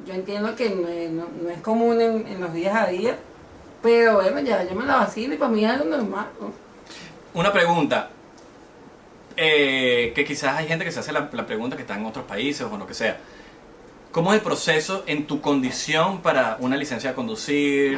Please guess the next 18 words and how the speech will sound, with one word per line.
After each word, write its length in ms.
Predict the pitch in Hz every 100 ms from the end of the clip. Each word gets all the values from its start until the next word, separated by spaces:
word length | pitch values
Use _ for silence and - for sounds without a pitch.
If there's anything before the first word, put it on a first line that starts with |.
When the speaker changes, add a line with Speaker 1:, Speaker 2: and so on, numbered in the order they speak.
| 165
Speaker 2:
para 140 | 160
Speaker 1:
Marico, 420 | 175 208 - 208 208
tremenda 580 | 208 202 196 208 233
pregunta. 580 | 247 233 208 226 220 - - - - - -
Coño, 440 | 247 254 233 208 - -
marico, 380 | 202 208 220 214
te 100 | 202
voy 80 | 214
a 40 |
decir, 260 | 226 - 202
yo 100 | 202
me 80 | 247
saqué 140 | 240
la 120 | 226
licencia 420 | 254 233 262 269 -
cuando 180 | 233 202
tenía 220 | 196 214
dieciocho. 680 | 240 214 196 175 156 -